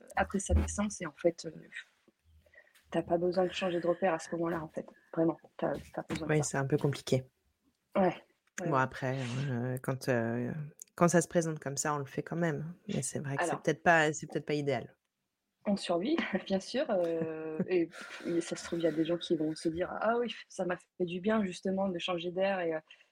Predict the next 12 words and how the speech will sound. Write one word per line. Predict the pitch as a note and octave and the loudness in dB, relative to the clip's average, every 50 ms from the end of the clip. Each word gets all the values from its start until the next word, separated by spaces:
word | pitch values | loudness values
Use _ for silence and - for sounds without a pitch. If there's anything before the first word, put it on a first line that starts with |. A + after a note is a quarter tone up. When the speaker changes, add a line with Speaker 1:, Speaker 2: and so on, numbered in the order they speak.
| _ _ _ - | _ _ _ -2
Speaker 1:
mais | F#3 F#3 | 0 0
dans | E3+ F3+ G#3 A3 | 4 4 4 4
mon | A3+ A3 | 4 2
Speaker 2:
Ouais. | A3+ | 0
Speaker 1:
expérience | G#3+ - - G#3+ G#3 G#3 - | 0 0 -2 -2 -2 -2 -2
personnelle, | G#3 G3 - - F#3+ F#3+ G3 G3 | -4 -4 -4 -2 -2 0 0 0
non. | F3+ D#3+ E3+ - - - F3 F#3 - | 0 -2 -2 -6 -10 -12 -12 -10 -4
Clairement, | - F3+ D#3+ F3 F3 F3+ F3 | -4 -2 0 2 0 0 0
c'était | - - - - - - - - | -4 -8 -8 -8 -10 -10 -10 -10
trop, | - - F#3+ F#3+ - _ - | -4 -4 -4 -4 -4 _ -10
trop, | - - G3 F#3 F#3 F3+ F3 | -4 0 0 2 2 2 2
heu, | E3 E3 F3+ | 2 0 -2